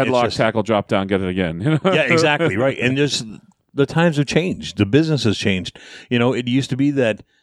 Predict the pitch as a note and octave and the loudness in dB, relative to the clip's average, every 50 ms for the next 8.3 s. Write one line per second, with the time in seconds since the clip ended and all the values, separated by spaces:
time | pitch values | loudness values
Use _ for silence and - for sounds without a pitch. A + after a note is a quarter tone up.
0 | _ _ _ _ _ - - - C3 C#3 A2 F#2+ B2 C#3 C#3+ - - G2+ G2+ G2 | _ _ _ _ _ -8 -2 2 2 2 2 4 2 2 2 2 0 -2 -4 -4
1 | E2+ - - _ _ _ - - A2+ A2+ A2 G#2+ G#2+ G2+ A2+ A2+ A2 A2+ A2 F#2+ | -8 -10 -18 _ _ _ -10 -4 -2 0 2 2 4 4 4 4 4 2 2 2
2 | - B2 B2+ - - G2 F#2+ G2 - - - - - _ _ _ _ _ _ _ | 2 0 0 0 0 0 0 0 -2 -6 -10 -12 -16 _ _ _ _ _ _ _
3 | _ _ - G2+ F2+ F2+ E2+ - A2 G2 G#2 G2+ G#2 G2 F2+ F#2+ E2+ F#2+ A2 G2+ | _ _ -4 -4 -4 -2 -2 0 2 2 2 0 -2 -2 -2 -2 -2 0 -2 -2
4 | - - - G#2+ G2+ G2 F2+ E2+ G2+ G2+ F#2+ E2+ - A#2 A#2+ A#2 F#2+ C2+ C#2 - | -2 -2 0 0 0 0 0 -2 -4 -4 -4 -2 0 2 2 2 2 -2 -6 -12
5 | - _ _ _ _ _ _ _ - G2+ G2 A#2+ G2+ A2+ A#2 A2+ A2 A2 G#2 G#2+ | -16 _ _ _ _ _ _ _ -4 -2 -2 0 0 2 2 4 4 4 2 2
6 | A2 G#2+ G2+ - - A#2 B2+ B2+ B2 - - E2+ D2+ D2+ D#2 D#2 D#2+ F#2 F2 E2 | 0 -4 -6 -4 0 2 4 4 2 2 -2 -4 -4 -4 -6 -4 -4 -4 -4 -6
7 | D#2 - - - - - - - A#2 A2 A2 G#2 F2 - - - - A2 A2+ A#2 | -6 -6 -6 -6 -6 -4 0 2 2 4 4 2 2 0 -2 -2 0 2 2 4
8 | A#2+ G#2+ G2 G#2 G2+ | 4 4 4 2 0